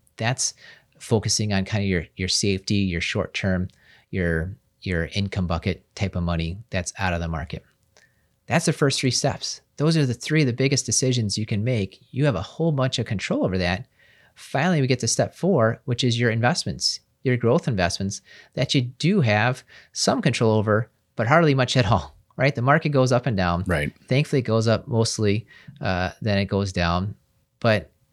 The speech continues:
Speaker 1: the whole reason that you invested when you're twenty and thirty and forty is for later on when you're fifty, sixty, seventy, and eighty. And a lot of people hit retirement and figure,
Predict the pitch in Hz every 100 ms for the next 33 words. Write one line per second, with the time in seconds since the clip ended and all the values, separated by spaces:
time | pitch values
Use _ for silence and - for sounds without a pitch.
0 | _ _ _ - 107 160 156 135 143 123
1 | 104 - 110 101 107 - 113 110 104 90
2 | - 113 107 107 95 113 104 101 92 -
3 | 180 127 101 - - - _ - 117 -
4 | 117 104 131 120 117 151 110 123 120 -
5 | 113 110 117 - 113 - 113 - 113 -
6 | 117 - 90 104 107 117 120 _ - 110
7 | 131 185 80 110 _ _ _ 127 107 131
8 | 170 135 117 120 110 - 143 120 101 -
9 | 110 - 110 104 104